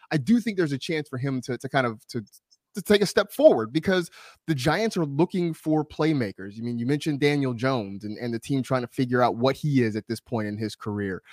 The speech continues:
Um, the wide receiver group, like I said, is, it's fine. I mean, you got Golladay. I,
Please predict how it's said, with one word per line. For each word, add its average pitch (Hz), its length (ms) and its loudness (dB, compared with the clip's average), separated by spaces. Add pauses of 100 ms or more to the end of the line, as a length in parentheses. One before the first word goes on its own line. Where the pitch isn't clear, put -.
(260)
Um, 110 380 2
the 120 80 0
wide 131 240 4
receiver 135 320 0
group, 127 200 2
like 131 140 6
I 120 60 2
said, 123 260 2
is, 117 280 -2 (180)
it's 196 160 -6
fine. 113 540 -4
I - 20 -4
mean, 123 160 -2
you 131 80 -2
got 127 160 0
Golladay. 117 440 0
I, 117 120 -2